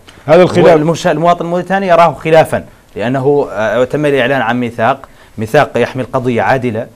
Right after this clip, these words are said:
Speaker 2: فجأة إذا به جناحان يتصارعان،
Speaker 1: هذا
Speaker 2: جناح
Speaker 1: المي-،
Speaker 2: الهمضية
Speaker 1: هذا،
Speaker 2: وجناح
Speaker 1: هذا، هذا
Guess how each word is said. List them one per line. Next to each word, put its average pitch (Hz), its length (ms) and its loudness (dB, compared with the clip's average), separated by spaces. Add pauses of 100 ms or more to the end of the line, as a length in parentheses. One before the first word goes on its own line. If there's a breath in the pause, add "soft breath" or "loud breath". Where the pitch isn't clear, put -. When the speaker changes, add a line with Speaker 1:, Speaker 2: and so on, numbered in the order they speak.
(220 soft breath)
Speaker 2:
فجأة 151 460 -2
إذا 123 240 -2
به 117 240 -6
جناحان 110 460 -6
يتصارعان، 92 600 -8
Speaker 1:
هذا 175 300 2
Speaker 2:
جناح 113 180 0
Speaker 1:
المي-، - 180 -4
Speaker 2:
الهمضية 165 500 2
Speaker 1:
هذا، - 80 0
Speaker 2:
وجناح 160 400 2
Speaker 1:
هذا، 156 320 2
هذا 170 120 -2